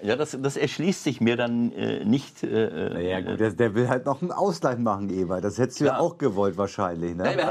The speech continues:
Speaker 2: Als
Speaker 1: gar kein
Speaker 2: Spieler.
Speaker 1: Recht, das, den Ausgleich zu erzielen, weil es eigentlich null zwei gestanden hätte,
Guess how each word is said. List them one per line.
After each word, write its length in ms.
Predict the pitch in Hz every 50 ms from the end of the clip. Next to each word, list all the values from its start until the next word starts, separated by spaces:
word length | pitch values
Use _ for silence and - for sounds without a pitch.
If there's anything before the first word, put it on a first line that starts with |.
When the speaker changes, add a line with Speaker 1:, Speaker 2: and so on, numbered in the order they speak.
| 110 107
Speaker 2:
Als 80 | 185 -
Speaker 1:
gar 0 |
kein 160 | 202 - 135
Speaker 2:
Spieler. 120 | 120 110 107
Speaker 1:
Recht, 180 | - - - 247
das, 160 | - - 233 - - 151
den 140 | 139 147 151
Ausgleich 480 | 151 147 143 196 160 147 131 120 -
zu 140 | - - 147
erzielen, 440 | 131 117 - - - 143 127 123 117
weil 140 | - - -
es 80 | -
eigentlich 260 | 247 208 180 175 151 151
null 200 | 165 196 196 190
zwei 260 | - - 170 - 196
gestanden 480 | - - - 190 - 143 127 123 113
hätte, 280 | 104 104 107 107 - 98